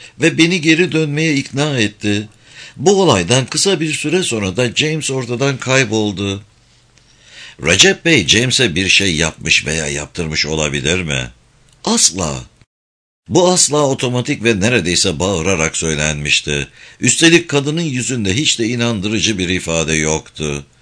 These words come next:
"D M içinden şimdi Recep karıncayı bile incitmez tiradına girecek." diye geçiriyordu ki kadın, "Recep karıncayı bile incitmez." diye ekledi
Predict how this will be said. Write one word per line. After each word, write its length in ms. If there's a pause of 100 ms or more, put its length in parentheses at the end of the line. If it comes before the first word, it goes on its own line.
(440)
"D 260
M 260
içinden 500
şimdi 380
Recep 380
karıncayı 580
bile 220
incitmez 720
tiradına 520
girecek." 500
diye 140
geçiriyordu 680
ki 160
kadın, 380 (340)
"Recep 360
karıncayı 600
bile 200
incitmez." 760
diye 180
ekledi 480